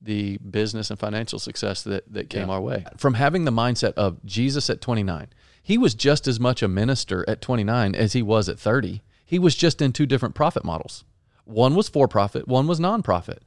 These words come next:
Speaker 1: Where you're placed and how you're paid doesn't determine the minister. It's about your passion for Jesus and his presence in your life. Money is not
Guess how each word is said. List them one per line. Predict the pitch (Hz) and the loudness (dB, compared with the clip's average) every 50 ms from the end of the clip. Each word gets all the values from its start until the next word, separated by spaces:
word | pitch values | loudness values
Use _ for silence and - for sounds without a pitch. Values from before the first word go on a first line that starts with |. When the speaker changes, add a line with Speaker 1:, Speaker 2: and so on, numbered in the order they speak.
| _ _ _ _ _ | _ _ _ _ _
Speaker 1:
Where | - 131 165 196 | 2 4 4 4
you're | 233 - | 4 2
placed | - - 135 127 127 - | 2 2 2 0 0 0
and | 110 104 | -2 0
how | 117 120 | 0 2
you're | 104 101 | 0 0
paid | - - 123 120 107 87 | 0 0 0 0 0 0
doesn't | 95 101 98 87 - 98 | -2 -2 -2 -4 -6 -6
determine | 101 92 - - 113 104 95 87 | -8 -6 -4 -4 -2 -2 -2 -2
the | 85 87 | -4 -4
minister. | 90 90 98 101 - - - - - - _ _ _ _ _ _ _ _ _ - | -4 -4 -4 -6 -6 -8 -12 -14 -16 -18 _ _ _ _ _ _ _ _ _ 0
It's | 120 123 - 143 | 0 2 2 4
about | 123 127 120 107 - | 4 6 4 4 2
your | 113 104 | -2 -10
passion | - - - 110 110 120 - - 147 143 | -10 -4 0 0 2 2 2 0 -2 -2
for | - - 139 | -4 -4 -4
Jesus | 131 110 107 101 95 92 101 113 127 - - - - - _ _ _ | -4 -2 -2 -2 -2 -2 -4 -6 -6 -8 -10 -16 -18 -20 _ _ _
and | - 110 98 | -2 0 0
his | 110 101 | 0 -2
presence | - - - 131 135 123 127 107 - | -2 0 2 4 4 4 2 0 -2
in | 107 95 | -2 -2
your | 92 90 82 | -2 -4 -4
life. | 82 80 - 107 - _ _ _ _ _ _ _ - - - | -6 -8 -10 -12 -16 _ _ _ _ _ _ _ -20 -14 -6
Money | - 117 131 170 202 | -2 2 2 4 4
is | 185 160 120 | 2 2 2
not | 117 113 113 113 120 127 131 - | 2 4 4 6 6 4 4 2